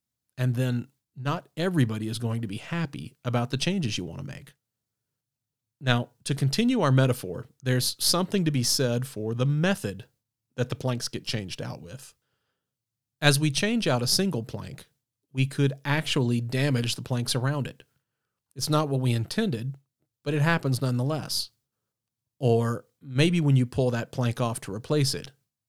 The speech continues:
you see rot underneath that was hidden. So, more planks to replace.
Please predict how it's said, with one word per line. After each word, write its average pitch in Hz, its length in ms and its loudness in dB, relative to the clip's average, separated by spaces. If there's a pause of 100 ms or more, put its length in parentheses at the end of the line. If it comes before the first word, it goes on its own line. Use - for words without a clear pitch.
(120)
you 123 140 -2
see 160 180 0
rot 143 300 2
underneath 110 560 -4 (240)
that 127 80 -6
was 131 160 0
hidden. - 380 -2 (580)
So, 113 440 -4 (680)
more 170 240 0
planks - 360 -10
to 95 120 -8
replace. - 540 -10